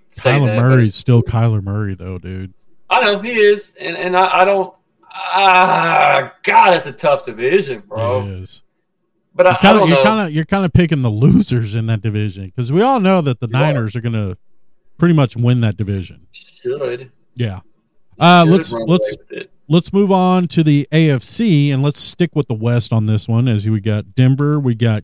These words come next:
Speaker 2: Kansas City, we got Las Vegas, and, uh, we got San Diego, or, well, I can't say San Diego anymore. Los Angeles Chargers. Who do you have in this division?
Speaker 1: I mean, come on, bro. Kansas City, of course.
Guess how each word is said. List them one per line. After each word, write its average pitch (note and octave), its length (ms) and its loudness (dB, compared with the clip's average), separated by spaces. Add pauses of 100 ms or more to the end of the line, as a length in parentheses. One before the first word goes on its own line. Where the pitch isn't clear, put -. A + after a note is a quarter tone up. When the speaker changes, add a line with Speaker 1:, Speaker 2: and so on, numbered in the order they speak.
Speaker 2:
Kansas A2 380 -4
City, C3+ 540 0 (440)
we C3 120 4
got B2 180 4
Las A#2 340 0
Vegas, E3+ 720 0 (420)
and, C3+ 480 0
uh, C3+ 240 2
we C3 80 0
got C#3 180 -2
San C#3+ 360 -2
Diego, C#3 260 0
or, A#2 260 0 (120)
well, G#2 320 0
I A2 80 -4
can't G2 260 -2
say G2+ 160 -2
San F2 260 -6
Diego G2 380 -10
anymore. F2+ 380 -14 (100)
Los A#2+ 300 2
Angeles G#2+ 640 0
Chargers. F#2 760 -4
Who A#2 120 2
do A#2 120 4
you A#2 120 6
have A2+ 320 2
in A2 180 -4
this G2+ 220 -4
division? F#2 420 -8 (380)
Speaker 1:
I C#3 40 -4
mean, A2+ 200 -6
come - 160 -14
on, - 180 -18
bro. - 260 -14 (680)
Kansas D3 360 -2
City, C3 300 -2
of B2 100 -6
course. G#2 560 -10